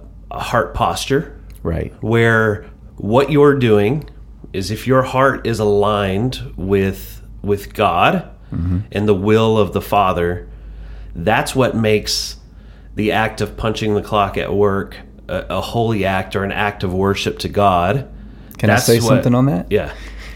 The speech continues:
Speaker 2: You're punching the clock either way.
Speaker 1: Right.
Speaker 2: So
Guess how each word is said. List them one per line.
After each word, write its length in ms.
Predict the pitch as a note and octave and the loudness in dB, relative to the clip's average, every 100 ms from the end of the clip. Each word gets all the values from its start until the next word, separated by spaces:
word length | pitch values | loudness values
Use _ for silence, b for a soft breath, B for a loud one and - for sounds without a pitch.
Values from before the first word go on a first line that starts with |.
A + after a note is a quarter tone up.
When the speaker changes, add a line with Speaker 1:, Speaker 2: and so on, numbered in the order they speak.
| B B - | B B -2
Speaker 2:
You're 100 | B2 | 0
punching 320 | - D#3+ - | 4 4 6
the 80 | B2 | 4
clock 340 | - C3+ C3+ G2+ | 6 4 4 2
either 240 | F#2+ E2 | 2 2
way. 320 | E2+ D2+ A#1+ - - - - - - - | 2 2 -2 -8 -16 -18 -18 -18 -16 -12
Speaker 1:
Right. 400 | F#2+ F#2 E2 - - - - - - - - | -6 -4 -6 -10 -16 -18 -18 -18 -18 -18 -10
Speaker 2:
So 580 | - G#2 G2 F#2+ - | 2 4 4 2 -2